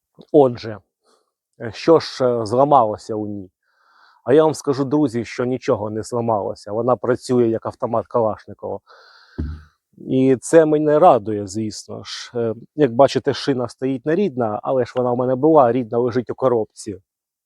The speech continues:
І тому, якщо цю пилку порівняти з аналогами від Vitals і Start Pro,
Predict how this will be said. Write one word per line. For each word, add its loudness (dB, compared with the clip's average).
І 0
тому, 2
якщо 0
цю -4
пилку -4
порівняти 0
з -10
аналогами 2
від -6
Vitals -6
і -12
Start -4
Pro, 4